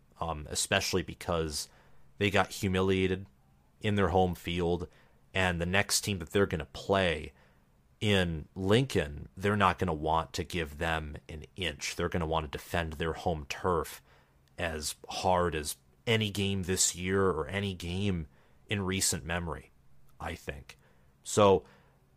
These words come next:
this is an intriguing matchup in my mind. Uh, both of these teams, again, are very, very even. And both coaches, head coaches, are known as builders. And they like to run the ball.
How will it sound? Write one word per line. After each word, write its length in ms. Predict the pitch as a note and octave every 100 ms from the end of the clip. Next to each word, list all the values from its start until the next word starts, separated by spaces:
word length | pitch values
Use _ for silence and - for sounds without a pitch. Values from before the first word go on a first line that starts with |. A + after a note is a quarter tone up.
| _ _ -
this 180 | B2+
is 120 | F3 D#3+
an 100 | F3+
intriguing 540 | D3 - A2+ G2 G2
matchup 460 | D2+ D2+ - - - - _ _ -
in 140 | G2
my 160 | F2 D#2+
mind. 400 | D2+ D2 D2 - _
Uh, 60 | D#2
both 340 | D#2 G2+ G#2
of 80 | G2+
these 220 | F#2+ F#2
teams, 300 | - G2+ F2+
again, 340 | F2 D2+ E2+ E2
are 200 | - D2+
very, 840 | D2 D#2 D#2+ F#2 F2+ F2 D#2 C#2+ - _ -
very 600 | E2 D2+ E2 D#2+ D2+ D2+
even. 420 | F2 E2+ D#2+ C#2+ - - - _
And 240 | B2 A2+ A2+ -
both 380 | A2+ D3 F3+
coaches, 840 | - - D#3+ - G2 D2+ D2 - - _ _ _ -
head 220 | B2+ A#2
coaches, 460 | G#2 F2 - F2 F2
are 120 | F2+
known 500 | E2+ F#2 G2 G2 F2+
as 300 | F2+ E2 - - - D#2+
builders. 640 | F#2+ G2 F2+ C#2+ - - - _ _ _ _ _
And 100 | G#2
they 80 | G2
like 240 | F#2+ G#2
to 100 | -
run 300 | F#2 F2 F2+
the 80 | G#2+
ball. 480 | G2 F2+ F2 F2 G2